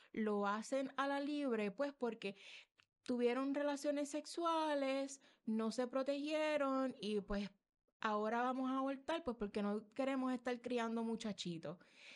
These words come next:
Así es que le venden a las personas esta percepción de lo que es el perfil de una mujer que aborta. Pero hay múltiples razones por las cuales las mujeres abortan.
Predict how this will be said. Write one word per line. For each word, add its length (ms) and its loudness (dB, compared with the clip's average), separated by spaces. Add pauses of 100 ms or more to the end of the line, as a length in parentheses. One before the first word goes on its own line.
(840)
Así 340 -2
es 100 -2
que 120 -2
le 140 2
venden 380 0
a 60 0
las 140 -4
personas 680 -2
esta 340 -2
percepción 640 0
de 80 2
lo 160 2
que 120 0
es 120 -4
el 180 0
perfil 460 -2
de 60 4
una 160 2
mujer 400 0
que 80 -2
aborta. 520 -2 (880)
Pero 200 0
hay 120 0
múltiples 1040 0
razones 640 0
por 160 -2
las 180 -4
cuales 360 -4
las 260 -4
mujeres 720 -2 (380)
abortan. 680 -2